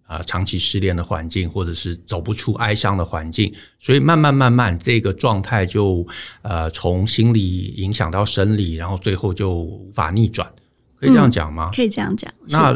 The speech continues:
Speaker 1: 如果是这样的，那是不是其实我们应该要致力让自己避开那种负面的环境，还是说可以做什么事情？
Speaker 2: 当然，就是有些环境很难改变嘛，
Speaker 1: 对，
Speaker 2: 对不对？
Speaker 1: 比方说他可能在一个不好的职场环境中。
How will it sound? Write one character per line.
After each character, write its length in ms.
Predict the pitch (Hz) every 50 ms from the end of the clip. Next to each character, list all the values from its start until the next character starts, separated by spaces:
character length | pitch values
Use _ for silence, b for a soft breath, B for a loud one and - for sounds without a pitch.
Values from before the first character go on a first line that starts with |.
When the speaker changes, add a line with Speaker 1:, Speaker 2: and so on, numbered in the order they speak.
| - 120
Speaker 1:
如 140 | 135 190 214
果 140 | 202 185
是 140 | - 170 165
这 120 | - - 165
样 180 | 147 127 110
的， 100 | 107 104 123
那 120 | 143 156
是 160 | 147 - 127
不 40 | 120
是 180 | 120 - 135 120
其 180 | - - 110
实 100 | 104 -
我 160 | 120 104 90
们 140 | 85 85 87
应 80 | 98 107
该 100 | 117 113
要 80 | 113 110
致 260 | 113 - - 127 120
力 180 | 113 117 110 101
让 280 | 107 104 104 101 98 98
自 200 | - 160 147 -
己 220 | - 98 92 - - -
避 160 | 156 131 107
开 260 | - - 120 107 104
那 100 | 110 107
种 140 | 95 92 87 -
负 140 | - 107 95
面 180 | 90 90 87
的 60 | 87 87
环 220 | - - - 98
境， 220 | 95 - - - - _ _ _ _ _
还 140 | - 95
是 100 | 92 110
说 120 | 104 117 113
可 100 | - 104
以 40 | 90
做 180 | - 123 98
什 120 | - - -
么 40 | -
事 160 | - - -
情？ 240 | - - - - - _ _ _ _ _ _ _ _ _ _ _
Speaker 2:
当 160 | - 349 349
然， 200 | 349 330 294 247
就 120 | 233 262 262
是 140 | 269 262
有 120 | 226 208 190
些 380 | - - 240 247 262 254 - - _ _
环 300 | - - - 226 196 214
境 200 | - - 240 240
很 120 | 220 - -
难 120 | - - - -
改 160 | - - - - -
变 160 | - - 71 76
嘛， 40 | -
Speaker 1:
对， 80 | 87
Speaker 2:
对 80 | 82 78
不 60 | 78
对？ 80 | 87 -
Speaker 1:
比 80 | -
方 120 | 98 113 113
说 200 | - 113 110 110
他 160 | 117 110 117
可 120 | 110 -
能 140 | 90 87 87
在 220 | - 104 98 95
一 80 | 92 95
个 260 | 95 92 92 90 82
不 160 | - - 123
好 220 | 120 - - 80 78
的 100 | 82 80
职 180 | - - 95
场 200 | 95 - 95 92
环 200 | - - 82 85
境 200 | 87 90 87 87
中。 280 | - 95 90 87 90